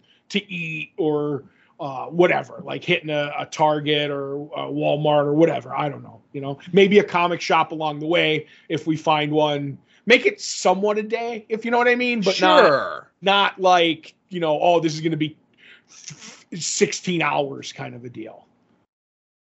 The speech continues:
Speaker 2: Right.
Speaker 1: Um, but I asked, originally me and D J were going to this a while back.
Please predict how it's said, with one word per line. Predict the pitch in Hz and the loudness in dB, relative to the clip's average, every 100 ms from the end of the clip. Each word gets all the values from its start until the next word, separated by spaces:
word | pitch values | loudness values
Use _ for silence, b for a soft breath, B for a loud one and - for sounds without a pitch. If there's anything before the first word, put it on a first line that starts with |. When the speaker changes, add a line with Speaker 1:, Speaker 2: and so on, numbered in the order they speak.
| _ _ _ _ - | _ _ _ _ -8
Speaker 2:
Right. | 143 151 98 - _ _ _ _ _ | 0 0 0 -8 _ _ _ _ _
Speaker 1:
Um, | 151 147 143 | 0 0 4
but | 147 170 | 6 8
I | 180 | 8
asked, | 226 254 - - - b b | 8 6 2 -10 -18 b b
originally | 185 180 285 302 381 339 | 2 4 2 2 -2 -2
me | 294 285 | 0 0
and | 269 208 | -2 -2
D | 233 196 | -2 0
J | 165 151 | 0 0
were | 131 147 143 | -2 -4 -2
going | 156 151 143 | 2 2 0
to | 143 147 | -6 -8
this | - - - | -8 -10 -2
a | |
while | 143 151 143 135 | 2 4 2 0
back. | 143 - - _ | -4 -8 -10 _